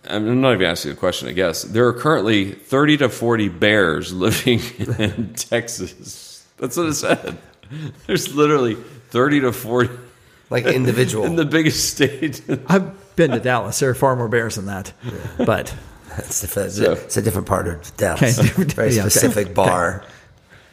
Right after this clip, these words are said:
Speaker 1: So, yeah, there's, uh, but they're the Bears. Anyway. All right, moving right along.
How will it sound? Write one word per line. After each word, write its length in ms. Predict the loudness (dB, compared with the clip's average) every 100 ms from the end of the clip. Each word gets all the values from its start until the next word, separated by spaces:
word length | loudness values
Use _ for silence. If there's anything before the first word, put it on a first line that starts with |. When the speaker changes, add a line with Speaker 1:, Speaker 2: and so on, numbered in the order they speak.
| _
Speaker 1:
So, 160 | 2
yeah, 180 | 2 2 -4 -6
there's, 220 | -4 0
uh, 280 | 0 0 -2 -14 -6
but 160 | -2 2
they're 100 | 2
the 80 | 0
Bears. 380 | -2 -4 -8 -8
Anyway. 300 | -6 -6 -10 -20 -20 -20 _ _ -20 _ _
All 60 | -2
right, 120 | -2 -4 -18 _
moving 380 | 0 2 4 2
right 180 | 2 0
along. 300 | -2 -6